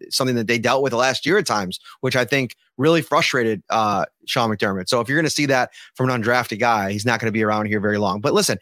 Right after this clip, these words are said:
he's got a chance to, you know, maybe get in, into their, uh, strength and conditioning program, get his body right, get his, get, come to camp ready to prepare, pr-, ready and prepared, and then compete with Tommy, uh, Sweeney for that depth spot. I think Quinton Morris is another guy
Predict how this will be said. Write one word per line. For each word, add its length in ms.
he's 120
got 120
a 40
chance 380
to, 240
you 60
know, 100
maybe 220
get 240
in, 340
into 220
their, 260
uh, 140
strength 280
and 220
conditioning 420
program, 440
get 160
his 120
body 340
right, 280
get 120
his, 180
get, 200
come 220
to 60
camp 380
ready 260
to 100
prepare, 520
pr-, 160
ready 280
and 120
prepared, 540
and 120
then 160
compete 380
with 120
Tommy, 540
uh, 180
Sweeney 380
for 140
that 160
depth 180
spot. 240
I 240
think 100
Quinton 240
Morris 360
is 100
another 240
guy 300